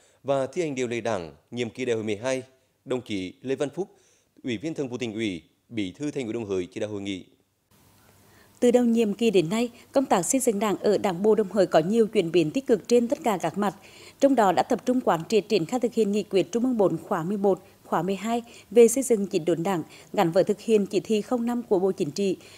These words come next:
Speaker 2: về đẩy mạnh học tập và làm theo tư tưởng, đạo đức, phong cách Hồ Chí Minh. Tổ chức bộ máy trong hệ thống chính trị từ thành phố đến cơ sở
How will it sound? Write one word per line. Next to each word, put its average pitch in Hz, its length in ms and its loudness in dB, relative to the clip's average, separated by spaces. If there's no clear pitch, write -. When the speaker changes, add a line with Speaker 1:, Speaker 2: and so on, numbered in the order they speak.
Speaker 2:
về 240 140 8
đẩy 180 120 4
mạnh 190 220 -4
học 202 260 -8
tập 202 140 2
và 214 80 0
làm 214 180 -2
theo 240 120 -2
tư 254 120 -2
tưởng, 175 220 2
đạo 190 140 -4
đức, 285 200 -2
phong 233 200 -4
cách 269 180 -8
Hồ 220 100 2
Chí 175 160 -2
Minh. 208 200 -2
Tổ 196 120 6
chức 285 160 -2
bộ 233 120 4
máy 175 200 -2
trong 240 200 -4
hệ 233 120 2
thống 165 220 -6
chính 151 220 -2
trị 202 200 -2
từ 220 140 0
thành 214 200 -4
phố 165 220 0
đến 156 180 0
cơ 247 140 -4
sở 202 300 0